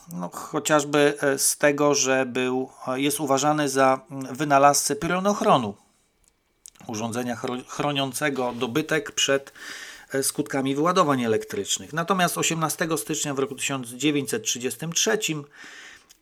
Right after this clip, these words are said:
urodził się Ray Dolby, e,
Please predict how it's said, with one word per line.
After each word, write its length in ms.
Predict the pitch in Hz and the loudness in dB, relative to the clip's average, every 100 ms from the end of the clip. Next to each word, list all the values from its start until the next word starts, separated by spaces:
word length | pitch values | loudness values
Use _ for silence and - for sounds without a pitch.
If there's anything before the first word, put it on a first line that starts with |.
| - - | -12 2
urodził 440 | 185 190 165 165 | 6 6 4 0
się 200 | - 151 | 2 6
Ray 200 | 156 139 | 6 6
Dolby, 400 | 147 170 170 175 | 6 6 4 2
e, 840 | 180 156 - - 139 139 139 139 | 2 0 -8 -6 -2 0 2 0